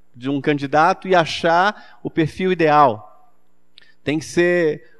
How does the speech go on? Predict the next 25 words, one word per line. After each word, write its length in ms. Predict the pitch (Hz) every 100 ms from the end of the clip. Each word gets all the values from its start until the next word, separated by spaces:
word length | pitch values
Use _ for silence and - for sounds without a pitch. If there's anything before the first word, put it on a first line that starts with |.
| -
a 80 |
pessoa 360 | 123 151 - 175
que 140 | 165
se 120 | 160 147
encaixa 440 | - 160 185 196
no 60 | 185
perfil, 420 | 160 139 185 185
e 20 |
a 20 |
empresa 600 | 180 165 190 202 233 180
também 440 | 160 147 143 175 180
tem 240 | 180 180
que 160 | 175 180
se 140 | -
encaixar 380 | 175 156 - 180
no 80 | 185
perfil 400 | 170 - 196 196
que 100 | 185
o 40 |
candidato 460 | - 175 160 175 170
espera 440 | - 185 196 185
pra 120 | 175
sua 180 | 160 165
vida 180 | 165 185
profissional. 760 | 196 170 208 202 165 160 -